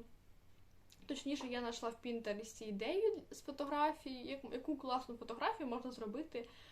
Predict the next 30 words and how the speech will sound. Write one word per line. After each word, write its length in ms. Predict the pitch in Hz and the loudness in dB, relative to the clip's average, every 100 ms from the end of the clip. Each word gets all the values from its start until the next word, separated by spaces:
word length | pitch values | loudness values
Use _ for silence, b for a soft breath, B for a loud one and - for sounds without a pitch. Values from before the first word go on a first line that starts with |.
| B | B
там, 320 | - 214 214 208 | -4 -2 -2 -4
е, 80 | 208 B B - 220 220 214 214 208 - - - - - | -4 B B -4 0 2 0 -2 -4 -8 -16 -20 -18 -8
з 60 | |
собачкою. 760 | - 277 208 185 - - 220 233 - B B B - | 2 4 4 2 0 -8 -6 -6 -12 B B B -6
І 160 | 311 415 539 466 | -2 2 4 6
там 180 | 349 311 | 4 6
була 180 | 302 285 | 6 6
така 240 | 294 269 | 2 0
ідея, 840 | 247 302 381 359 339 311 294 269 | 2 4 4 4 6 6 8 6
там, 200 | 262 262 | 4 2
де 80 | 262 | 2
собачки, 680 | 262 233 220 254 - - 427 415 - | 0 2 2 2 -2 -2 -2 -2 -2
і, 460 | 262 262 247 214 214 B B | 2 2 4 2 0 B B
е, 200 | - 226 | -4 -2
людині 420 | 220 226 220 415 440 | 2 2 2 4 4
потрібно 420 | 269 302 285 233 | 2 0 2 2
одягнути 560 | 220 247 - 359 311 | 2 0 -2 -2 0
окуляри, 640 | 254 269 254 214 202 196 - 262 - | 0 0 0 2 2 0 -4 -10 -6
щоб 180 | 247 233 | -4 0
вони 180 | 262 | 2
були 200 | 262 240 | 2 4
однакові 520 | 226 240 466 523 370 330 | 2 4 2 4 4 6
бажано, 560 | 311 320 311 254 254 B B - | 6 4 2 -2 -4 B B -2
і 60 | |
в 40 | 254 | 4
мене 240 | 269 269 | 6 6
такі, 400 | 247 247 262 254 | 2 -4 0 2
е, 180 | 226 214 226 262 - - - - - - | 2 0 -6 -10 -16 -20 -20 -20 -16 -8
чудом 540 | - 277 226 214 190 | -2 2 2 2 0
виявилися. 800 | 208 226 214 202 220 330 370 | 2 2 2 0 0 -2 -2